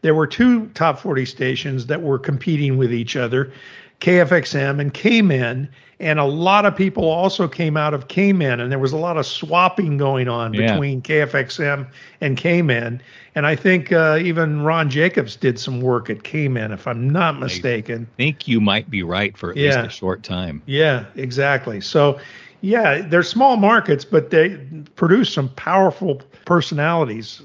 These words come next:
Speaker 1: throughout the years.
Speaker 2: Small markets, big hearts.
Speaker 1: Absolutely.
Speaker 2: <laughs>
Speaker 1: Okay, the latest column,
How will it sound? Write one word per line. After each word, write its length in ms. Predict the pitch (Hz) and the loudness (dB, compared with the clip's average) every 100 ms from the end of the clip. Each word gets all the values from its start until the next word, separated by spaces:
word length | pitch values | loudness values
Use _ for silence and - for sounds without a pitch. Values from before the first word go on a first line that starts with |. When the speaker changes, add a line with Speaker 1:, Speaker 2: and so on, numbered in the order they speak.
| _ | _
Speaker 1:
throughout 360 | 110 120 117 | -8 -6 -8
the 100 | 117 | -10
years. 400 | 113 113 107 98 | -10 -8 -8 -10
Speaker 2:
Small 340 | - - 123 127 | -14 -8 -4 2
markets, 480 | 113 117 - 117 - | 4 4 2 -4 -6
big 240 | 104 110 | -6 -6
hearts. 420 | 82 65 - - - _ _ _ _ _ | -8 -14 -16 -20 -20 _ _ _ _ _
Speaker 1:
Absolutely. 720 | 156 156 - 143 117 107 98 - | -2 0 -2 -6 -6 -8 -12 -12
Speaker 2:
<laughs> 40 | 480 539 - - - - - - | -12 -14 -14 -8 -8 -8 -8 2
Speaker 1:
Okay, 440 | 226 226 208 156 | 2 4 4 4
the 380 | 131 151 175 170 | 4 2 4 4
latest 520 | 170 208 294 262 - | 4 4 4 2 0
column, 580 | - 175 170 175 208 233 | 0 0 2 0 -2 -6